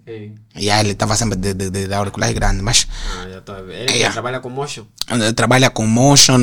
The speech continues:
Speaker 2: ele também flyers, ele deve fazer umas coisas
Speaker 1: Ah,
Speaker 2: muito.
Speaker 1: mas eu vi
Speaker 2: E ele
Speaker 1: um
Speaker 2: tem uma,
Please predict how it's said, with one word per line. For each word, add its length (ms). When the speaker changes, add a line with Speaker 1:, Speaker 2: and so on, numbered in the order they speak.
Speaker 2:
ele 140
também 220
flyers, 640
ele 80
deve 160
fazer 160
umas 220
coisas 180
Speaker 1:
Ah, 20
Speaker 2:
muito. 200
Speaker 1:
mas 100
eu 240
vi 80
Speaker 2:
E 140
ele 220
Speaker 1:
um 120
Speaker 2:
tem 100
uma, 160